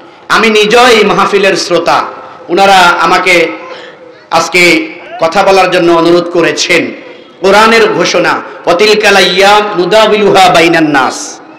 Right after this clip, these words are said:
আল্লাহ দিনকে আবর্তন করেন। আজকে যারা শিশু,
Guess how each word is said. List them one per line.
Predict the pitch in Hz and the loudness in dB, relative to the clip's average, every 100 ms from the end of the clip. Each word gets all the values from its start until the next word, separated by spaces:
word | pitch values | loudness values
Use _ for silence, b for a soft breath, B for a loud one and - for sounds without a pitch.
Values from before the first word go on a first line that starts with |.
| B B B | B B B
আল্লাহ | 196 202 196 180 - - - - - - - - - - - - | 2 4 2 2 -4 -12 -16 -20 -20 -20 -20 -20 -20 -20 -20 -14
দিনকে | 147 247 277 277 254 | -2 2 4 2 2
আবর্তন | 254 185 202 208 208 190 180 | 2 2 2 2 0 0 0
করেন। | 170 165 147 - - | 2 0 0 -4 -2
আজকে | 190 220 214 | -2 0 0
যারা | 208 214 214 | 2 4 4
শিশু, | 196 - 196 220 190 170 | 2 0 0 2 2 0